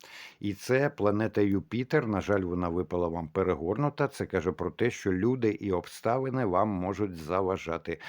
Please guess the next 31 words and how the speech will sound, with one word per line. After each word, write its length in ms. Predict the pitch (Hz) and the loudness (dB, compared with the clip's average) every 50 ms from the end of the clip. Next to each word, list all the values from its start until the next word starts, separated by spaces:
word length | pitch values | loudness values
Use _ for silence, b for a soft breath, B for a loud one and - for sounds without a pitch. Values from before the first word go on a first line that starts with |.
| B B | B B
Ви 140 | - 101 117 | 0 2 2
можете 360 | 117 123 110 87 90 - 101 | 2 2 0 -2 -4 -4 -4
покладатися 920 | 87 - 98 90 - 98 98 95 92 98 98 - - 95 - - 98 90 | -4 -4 -6 -2 0 0 0 2 2 0 0 -2 -4 -10 -8 -4 -4 -2
лише 300 | 90 90 90 - - 95 | -2 -4 -4 -2 -2 -2
на 140 | 85 90 92 | -2 -2 -2
власне 580 | 87 90 92 95 95 87 - - 90 87 87 87 B B B B | -2 0 0 0 0 -2 -4 -6 -6 -6 -6 -8 B B B B
вміння, 720 | 95 92 98 104 110 117 127 131 135 139 139 139 143 143 - | -6 -4 -2 0 0 0 0 0 -2 0 0 0 -2 -2 -2
на 340 | - 104 101 101 98 92 90 | -4 -2 0 0 2 0 0
власні 520 | - - 90 98 95 90 - - 95 90 90 | -2 -2 -2 0 0 -2 -2 -4 -6 -6 -4
навички, 720 | 87 90 98 110 120 131 147 143 - - - 143 147 - - | -2 -2 0 0 0 0 -2 -2 -4 -6 -4 -2 -2 -2 -2
а 120 | - 82 | -2 -2
от 240 | 85 90 87 - - | -2 -2 -4 -4 -4
люди 400 | 95 92 107 120 139 135 147 143 | -2 0 0 -2 0 0 0 0
вам 200 | 120 92 87 87 | 2 0 0 -2
можуть 480 | 87 87 90 101 117 117 - 131 - - | -2 -2 -2 -2 -2 -2 -2 -4 -4 -6
вставляти 720 | - - - - 87 85 82 82 85 92 98 - 107 98 | -14 -12 -6 -4 -4 -2 -2 -2 -2 -4 -2 -2 -6 -6
палки 420 | - - 90 85 80 - - 95 | -4 -4 -4 -4 -4 -4 -4 -4
в 80 | 90 - | -4 -4
колеса. 560 | - - 85 82 87 101 110 - - 127 120 B B B B - | -6 -4 -2 -2 -2 -2 -2 -4 -6 -6 -6 B B B B -12
Особливо 480 | - - - 85 78 92 98 107 120 | -10 -8 -6 -4 -2 0 0 0 0
це 180 | 113 - - 98 | -2 -4 -8 -8
стосується, 640 | - - - - - - 95 104 110 104 - - 101 | -8 -10 -12 -14 -10 -8 -6 -6 -6 -6 -4 -4 -2
якщо 400 | 90 82 78 - - - 95 104 | -2 -2 -4 -6 -4 -2 -2 -2
ви 240 | 95 82 85 98 B B B B B | 0 0 -2 -2 B B B B B
працюєте 720 | - 110 104 92 - - 98 92 95 104 101 - 98 95 | -2 -2 -2 -2 -2 -4 -4 -2 -2 -2 0 0 0 0
в 60 | 90 | 0
якомусь 480 | 87 90 90 - - 95 92 98 95 - | 0 -2 -2 -2 -2 -2 -2 -2 -4 -6
колективі. 680 | - - 92 90 90 82 - _ - 104 117 127 131 | -4 -4 -2 -2 -2 -4 -6 _ -2 0 0 0 -2
Сьогодні 520 | 117 - - 90 78 85 95 101 110 117 107 | -2 -4 -6 -4 -2 -2 -2 -2 -2 -2 -2
ви 140 | 92 87 | -2 -2
будете 600 | 92 90 80 92 92 95 - 98 95 - 107 104 | -2 -2 -2 -2 -4 -4 -8 -10 -4 -4 -4 -4